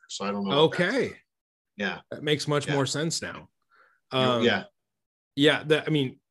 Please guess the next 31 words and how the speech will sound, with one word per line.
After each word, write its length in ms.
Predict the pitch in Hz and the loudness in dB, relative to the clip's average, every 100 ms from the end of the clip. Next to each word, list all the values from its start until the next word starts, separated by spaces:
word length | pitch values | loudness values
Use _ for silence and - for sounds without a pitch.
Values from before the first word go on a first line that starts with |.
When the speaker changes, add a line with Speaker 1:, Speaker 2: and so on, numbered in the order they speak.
| _ _ _ _ _ _ _ - | _ _ _ _ _ _ _ 2
Speaker 2:
listeners 420 | 170 160 170 131 | 2 4 2 4
of 60 | 143 | 4
this 100 | 131 | 4
show 220 | 165 131 | 2 0
know, 440 | 127 131 120 110 - - - - | 0 -2 -2 -6 -10 -20 -10 -2
um, 220 | 131 120 | 2 6
there's 220 | 139 139 | 8 8
a 40 | |
lot 260 | 127 135 143 | 6 4 4
of 100 | 135 | 2
villains 380 | 123 123 127 123 | 0 0 -2 -2
that 80 | 123 | 0
I 60 | |
really 320 | 120 123 123 | 0 2 0
enjoy. 520 | 117 110 120 123 131 135 - - _ | -2 -4 0 2 2 -2 -10 -20 _
Crusher 340 | - 233 226 180 | 4 6 6 2
Creel, 380 | - 185 170 | 2 4 4
the 120 | 143 139 | 4 2
Absorbing 520 | 127 135 135 143 143 | 2 0 0 0 -2
Man, 420 | 143 143 143 147 - _ - | -2 -4 -6 -8 -14 _ 0
is 220 | 147 135 | 2 4
one 180 | 147 147 | 4 4
of 80 | 123 | 2
them, 300 | 131 127 131 | 0 -2 -4
because 380 | 151 165 151 139 | -2 2 2 2
for 240 | - 185 | 2 4
a 40 | 156 | 4
guy 260 | 170 240 | 4 4
that 200 | 254 233 | 4 2
could 260 | - 170 123 | 2 0 2
really 500 | 143 156 147 139 | 2 4 2 0